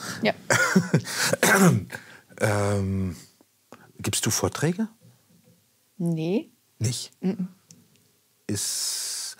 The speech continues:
Speaker 2: das Buch ist ja jetzt erst im zweitausendneunzehn, glaub ich,
Speaker 1: Mhm.
Speaker 2: erschienen. Oder Lesung, machst du Lesung?
Speaker 1: Im
Speaker 2: Oder
Speaker 1: Moment
Speaker 2: würdest du das machen?
Speaker 1: Würde ich machen, ja.
Speaker 2: Würdest du machen?
Speaker 1: Ja.
Speaker 2: Okay. Also das ist jetzt so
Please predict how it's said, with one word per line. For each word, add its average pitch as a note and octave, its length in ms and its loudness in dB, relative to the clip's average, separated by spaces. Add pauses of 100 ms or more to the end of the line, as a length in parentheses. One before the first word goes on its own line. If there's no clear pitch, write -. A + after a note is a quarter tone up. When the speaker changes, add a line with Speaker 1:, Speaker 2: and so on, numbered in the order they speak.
(120)
Speaker 2:
das G#2+ 160 -2
Buch - 220 0
ist A#2 120 -2
ja G#2+ 140 2
jetzt A#2 300 0
erst - 340 -4
im F#2+ 320 -2
zweitausendneunzehn, G2+ 580 0
glaub F2+ 200 -6
ich, - 80 -2
Speaker 1:
Mhm. G3 220 4
Speaker 2:
erschienen. F#2 380 -4 (360)
Oder F#2+ 200 0
Lesung, A2 440 0
machst G#2+ 220 -2
du G#2+ 60 -2
Lesung? A2+ 380 -4 (760)
Speaker 1:
Im F#3+ 100 2
Speaker 2:
Oder F3+ 100 6
Speaker 1:
Moment F3 200 6
Speaker 2:
würdest - 160 0
du F3+ 60 2
das F3 220 -2
machen? F3 260 -4 (200)
Speaker 1:
Würde G#3 200 6
ich E3 80 -2
machen, D3+ 220 -6
ja. D3 80 -10
Speaker 2:
Würdest F#2 340 -2
du F2 60 -10
machen? E2 280 -12
Speaker 1:
Ja. D#3 80 -10 (380)
Speaker 2:
Okay. - 300 -14 (500)
Also G2+ 180 -2
das E2+ 160 -4
ist - 220 0
jetzt - 340 0 (680)
so G2 300 -2